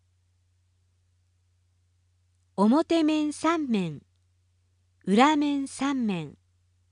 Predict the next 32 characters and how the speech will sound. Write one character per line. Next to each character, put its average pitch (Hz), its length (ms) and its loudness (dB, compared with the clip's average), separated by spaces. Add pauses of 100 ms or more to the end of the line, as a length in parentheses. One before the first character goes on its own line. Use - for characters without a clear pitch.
(1900)
表 311 480 2
面 285 440 -2
一 294 360 -4
面、 190 320 -4 (1160)
表 240 320 0
紙。 - 320 -10 (1600)
表 330 380 2
紙 - 20 -2
は 247 240 0 (420)
五 190 160 0
ペ 381 260 2
ー 349 40 2
ジ 269 100 -8
で 226 120 2
説 202 320 -6
明 226 180 0
し - 140 -8
た 202 240 -4 (320)
ヘ 190 160 0
ル 277 100 4
プ 349 160 -2
カ 320 200 2
ー 311 40 0
ド 294 140 0
デ 277 120 0
ザ 262 180 -2
イ 175 200 -4
ン。 - 100 -18 (2750)
表 302 480 2
面 269 380 0
二 240 160 2
面。 208 320 -2